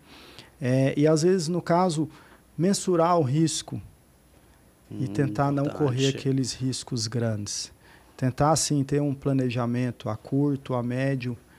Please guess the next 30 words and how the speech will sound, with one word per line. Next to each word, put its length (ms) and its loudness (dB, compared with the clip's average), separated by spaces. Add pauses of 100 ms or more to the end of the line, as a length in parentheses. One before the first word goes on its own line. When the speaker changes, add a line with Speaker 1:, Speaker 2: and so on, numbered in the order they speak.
(440)
Speaker 1:
e 80 -2
a 80 4
longo 280 0
prazo. 640 2 (420)
E, 40 -2
realmente, 520 2
aquilo 360 0
que 100 -6
eu 60 0
acredito 580 -6
que 160 -8
não 240 0
vai 180 2
dar 160 0
certo, 640 2 (640)
eu 100 2
acho 120 -2
que 80 -2
é 20 2
melhor 280 4
a 40 0
gente 260 -2
deixar 340 -2
de 120 -8
lado 340 2
Speaker 2:
Nem 260 4
Speaker 1:
e 140 4
não 120 4
Speaker 2:
arrisca. 160 2 (120)
Speaker 1:
seguir. 300 0